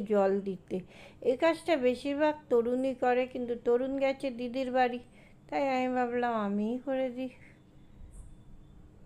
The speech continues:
এই গাছটা খুব ফুল দিচ্ছে। আর সব এই গাছটার ডালটা ফুল ভাই কেটে দিতে বলেছিলেন, কেটে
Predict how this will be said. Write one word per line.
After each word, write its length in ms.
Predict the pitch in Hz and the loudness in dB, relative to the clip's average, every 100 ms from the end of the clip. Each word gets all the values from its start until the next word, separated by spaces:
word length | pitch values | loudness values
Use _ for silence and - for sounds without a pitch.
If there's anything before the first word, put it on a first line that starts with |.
| - - - - - | -20 -20 -20 -20 -8
এই 160 | 285 269 226 | -4 4 4
গাছটা 400 | 208 - - 262 - - | 4 -2 -2 -2 -2 -2
খুব 220 | 330 381 - - | 2 2 2 -6
ফুল 220 | 226 233 226 208 | -2 0 0 -2
দিচ্ছে। 460 | 190 - - 196 175 - - - - - - - - - - 233 | -4 -8 -12 -10 -10 -14 -20 -20 -20 -20 -20 -20 -20 -16 -4 2
আর 120 | 240 269 - - - - - | 2 0 -8 -20 -20 -20 -8
সব 220 | 269 262 254 262 285 | 2 2 2 2 2
এই 80 | 320 | 4
গাছটার 540 | 320 320 - - 285 277 240 | 4 2 -2 0 2 2 2
ডালটা 520 | 240 254 247 285 277 247 269 - - - - - | 2 2 2 4 6 6 2 -4 -20 -20 -20 -10
ফুল 220 | - 285 277 277 | 0 2 4 6
ভাই 160 | 285 277 - | 4 4 0
কেটে 260 | 254 269 254 | 0 0 0
দিতে 220 | 269 247 254 240 | -2 2 4 4
বলেছিলেন, 500 | 226 214 208 214 214 208 | 0 -2 -4 -2 -2 -2
কেটে 300 | 254 254 302 | -2 0 0